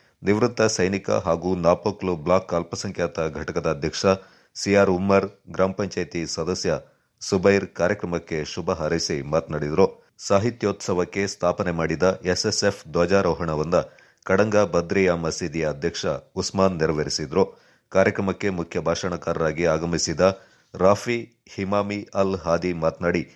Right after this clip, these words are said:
ದೇಶದಲ್ಲಿ ಎಸ್ ಎಸ್ ಎಫ್ ಎಂಬ ವಿದ್ಯಾರ್ಥಿ ಸಂಘಟನೆಯಿಂದ ಹಲವಾರು ಕಾರ್ಯಕ್ರಮಗಳು ಜಾರಿಗೊಂಡಿದ್ದು, ವಿದ್ಯಾರ್ಥಿಗಳ ಒಕ್ಕೂಟದಿಂದ ರಾಷ್ಟ್ರದ ಒಳಿತಿಗೆ ಸಹಕಾರಿಯಾಗುತ್ತವೆ ಎಂದ್ರು.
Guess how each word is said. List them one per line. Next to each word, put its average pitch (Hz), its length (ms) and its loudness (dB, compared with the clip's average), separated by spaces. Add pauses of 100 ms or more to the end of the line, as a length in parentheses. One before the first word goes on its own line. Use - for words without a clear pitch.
(320)
ದೇಶದಲ್ಲಿ 95 540 4
ಎಸ್ 92 340 -4
ಎಸ್ 110 160 -2
ಎಫ್ 107 240 -2
ಎಂಬ 85 200 0
ವಿದ್ಯಾರ್ಥಿ 90 800 2
ಸಂಘಟನೆಯಿಂದ 82 680 -4 (520)
ಹಲವಾರು 101 420 2
ಕಾರ್ಯಕ್ರಮಗಳು 85 680 -2
ಜಾರಿಗೊಂಡಿದ್ದು, 80 840 0 (400)
ವಿದ್ಯಾರ್ಥಿಗಳ 98 600 2
ಒಕ್ಕೂಟದಿಂದ 85 760 -2 (240)
ರಾಷ್ಟ್ರದ 87 480 0
ಒಳಿತಿಗೆ 78 720 -2
ಸಹಕಾರಿಯಾಗುತ್ತವೆ 80 880 -2
ಎಂದ್ರು. 73 500 0